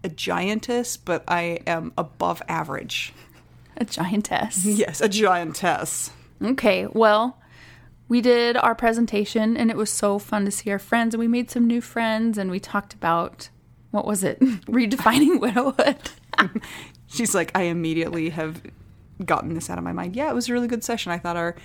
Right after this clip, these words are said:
Speaker 1: we had really great participation from our group. We talked about some of the, uh,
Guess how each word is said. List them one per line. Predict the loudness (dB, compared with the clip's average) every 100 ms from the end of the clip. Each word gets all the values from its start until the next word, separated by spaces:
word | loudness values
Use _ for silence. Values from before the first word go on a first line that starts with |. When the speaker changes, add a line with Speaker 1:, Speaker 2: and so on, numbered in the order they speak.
| -20 -4
Speaker 1:
we | 0
had | 2
really | 2
great | 0 -2 -4
participation | -8 -8 -8 -6 -4 -4 -6
from | -6 -6
our |
group. | -6 -4 -4 -6
We | -10
talked | -8 -10 -6
about | -2 0 -2 -6 -18 -20 -20 -14
some | -6 -2
of | -2 -2
the, | -2 0 2
uh, | 0 0